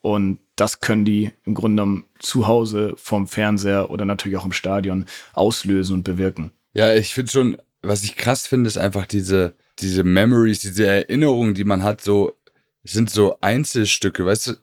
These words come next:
Speaker 2: ich kann mich ja, wie, wie alt war ich? Sechsundneunzig. Das ist jetzt, das waren achtzehn Jahre her, ne?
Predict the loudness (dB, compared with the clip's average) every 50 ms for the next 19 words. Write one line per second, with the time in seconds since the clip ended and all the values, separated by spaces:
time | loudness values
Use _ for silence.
0 | _ _ _ -20 -20 -20 _ -14 -8 0 4 4 4 4 4 4 2 2 2 0
1 | _ _ _ _ _ _ -10 -8 -8 -8 -6 -4 -2 2 2 0 2 2 2 2
2 | 2 0 -2 -4 -4 -4 -6 -6 -4 -4 -2 -4 -6 -6 -8 -12 -14 -14 -18 _
3 | _ _ _ -12 -12 -10 -10 -8 -10 -8 -2 -2 -2 -2 -2 -10 -14 -14 -16 -20
4 | -20 _ _ _ _ _ _ -16 -16 -14 -8 -4 -2 0 0 0 0 -2 -4 -6
5 | _ _ -20 _ _ _ _ _ _ _ _ _ _ -10 -8 -8 -8 -8 -6 -2
6 | 0 2 2 2 2 2 2 0 0 2 2 2 0 0 -2 -4